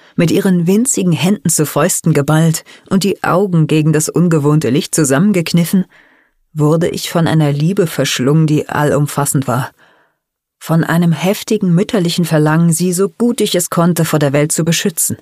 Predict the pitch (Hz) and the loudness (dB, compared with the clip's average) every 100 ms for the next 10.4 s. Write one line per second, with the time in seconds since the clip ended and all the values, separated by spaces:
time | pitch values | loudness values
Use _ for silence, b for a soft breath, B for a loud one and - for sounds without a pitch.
0 | b b b b b _ _ - 135 135 | b b b b b _ _ -2 0 0
1 | 131 107 143 - 131 - 104 - - - | 0 0 -2 -2 -4 -4 -4 -4 -8 -12
2 | _ _ _ _ _ _ _ 139 - 165 | _ _ _ _ _ _ _ -6 -4 -2
3 | 180 - 135 - _ 156 147 185 151 147 | -4 -4 -6 -6 _ -2 0 0 -2 -2
4 | - 160 147 - 143 143 160 160 165 - | -6 -6 -4 -2 -2 0 0 0 0 0
5 | 151 135 143 - _ _ _ _ _ _ | -2 -2 -4 -8 _ _ _ _ _ _
6 | _ _ _ _ _ 160 - 160 156 175 | _ _ _ _ _ -10 -4 -2 0 -2
7 | 165 - - 123 113 123 - 113 127 139 | -4 -6 -6 -4 -2 -4 -4 -2 -2 0
8 | 135 b b b b _ _ _ _ _ | -2 b b b b _ _ _ _ _
9 | _ _ _ _ _ - 147 165 165 160 | _ _ _ _ _ -2 0 2 2 2
10 | 147 190 208 208 | 2 0 -2 -4